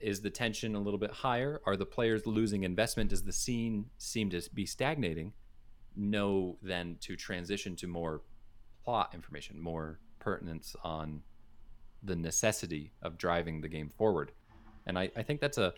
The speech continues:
a dial that you need to constantly be aware of. And I think the five senses uh, points of interest,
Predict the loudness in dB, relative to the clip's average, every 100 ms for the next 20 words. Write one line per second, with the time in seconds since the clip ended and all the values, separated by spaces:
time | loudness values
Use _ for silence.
0 | -8 -6 0 6 6 6 4 2 0 0
1 | -2 -6 0 0 0 -2 -2 -2 0 0
2 | 4 4 4 0 -4 -4 -6 -4 0 4
3 | 4 2 -4 -4 -6 -6 -18 -20 -20 -20
4 | -4 -2 -2 0 2 2 0 -2 -2 -2
5 | -4 -8